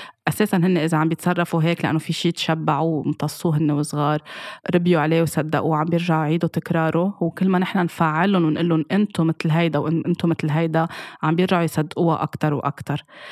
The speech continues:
كل ما نحس إنه نحن بدنا نتماهى بهيدي الصورة، صورة الأب وصورة الأم مع أوجاعهم، مع كل شي هن حسوا فيه وشعروا فيه، بنرجع بنعمل لها projection بعدين على أولادنا. على قد ما نحن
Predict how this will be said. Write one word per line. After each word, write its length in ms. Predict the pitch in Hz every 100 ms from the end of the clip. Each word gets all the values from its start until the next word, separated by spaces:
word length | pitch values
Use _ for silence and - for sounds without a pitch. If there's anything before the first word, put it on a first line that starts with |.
| - - -
كل 120 | 208 196
ما 80 |
نحس 320 | 190 - 202 -
إنه 160 | 175
نحن 320 | 175 - 185
بدنا 580 | 160 156 170 165 165 175 -
نتماهى 680 | 165 - 185 202 214 160 139 - - _ -
بهيدي 380 | 165 160 170
الصورة، 680 | 160 - 180 170 151 147 _ _ - 165
صورة 320 | 147 180 170 -
الأب 260 | - 175 170
وصورة 320 | 160 170 160 -
الأم 260 | - 175 165 - - -
مع 300 | 175 185 208
أوجاعهم، 560 | 185 175 165 175 170 156
مع 160 | 151 143
كل 180 | -
شي 220 | 180 - 170
هن 280 | 185 175
حسوا 380 | 156 160 - 180
فيه 220 | - 175
وشعروا 480 | 160 - 156 151 151
فيه، 340 | 151 - 175 202 - - -
بنرجع 340 | 180 185 180 165
بنعمل 360 | 165 151 175
لها 100 | 165 -
projection 540 | 170 160 160 - 156
بعدين 320 | 143 143 156
على 100 | 147
أولادنا. 520 | 131 143 147 143 143 143
على 220 | 139 151
قد 240 | 127 170 175
ما 80 | 156
نحن 360 | 160 - 139